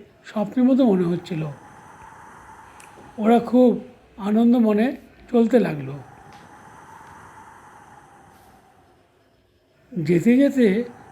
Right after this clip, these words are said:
রাস্তায় দুজন মহিলার সাথে দেখা হলো।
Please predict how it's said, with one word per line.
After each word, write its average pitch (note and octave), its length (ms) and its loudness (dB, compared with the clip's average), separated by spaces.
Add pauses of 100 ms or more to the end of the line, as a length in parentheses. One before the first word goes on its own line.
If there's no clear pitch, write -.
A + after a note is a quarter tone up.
রাস্তায় G3+ 640 -4 (460)
দুজন A3+ 260 2
মহিলার G#3 320 2
সাথে B3+ 240 -4
দেখা F3 280 -2
হলো। C3 280 -12